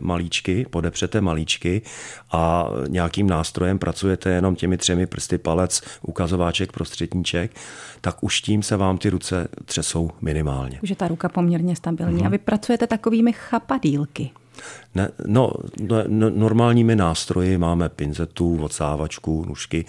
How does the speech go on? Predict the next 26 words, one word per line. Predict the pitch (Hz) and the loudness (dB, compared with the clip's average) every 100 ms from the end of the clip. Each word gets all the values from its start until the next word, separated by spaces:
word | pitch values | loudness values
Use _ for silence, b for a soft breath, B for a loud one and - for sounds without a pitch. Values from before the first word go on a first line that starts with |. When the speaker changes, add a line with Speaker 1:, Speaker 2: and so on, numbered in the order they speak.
| B B B | B B B
Speaker 1:
ale | 85 92 | 0 0
ta, | - 90 85 - - 80 82 78 - - - - - | 0 0 0 -2 -6 -4 -4 -4 -6 -8 -10 -12 -8
no, | 104 110 - | 0 0 0
nebo | 85 80 | -6 -4
možná | 78 71 76 | -4 -4 -6
by | 80 | -6
se | - | -6
to | 85 | -4
dalo | 73 71 B B B | -4 -6 B B B
k | 190 | -4
chapadélkům | 76 - 73 76 - 80 | -4 -4 -4 -4 -6 -8
přirovnat. | - 76 73 71 71 - B B B - | -4 -6 -6 -8 -12 -14 B B B 2
Speaker 2:
Pro | 214 | 4
laika, | 220 226 226 208 220 B B | 4 6 6 4 2 B B
který | - 208 202 | -2 0 2
se | 208 | 4
na | 196 | 2
to | 196 | 2
dívá, | 190 202 190 | 0 2 2
určitě | 170 - 208 202 | 2 -2 2 2
můžeme | 202 208 214 | 4 4 2
slíbit | 180 180 196 202 | 2 0 0 0
našim | 190 180 214 | 0 2 0
posluchačům, | 208 180 196 190 190 - 214 208 B B B | 0 -2 -2 -2 -2 2 2 2 B B B
že, | 190 214 208 202 | 2 4 4 4
eh, | 175 | 0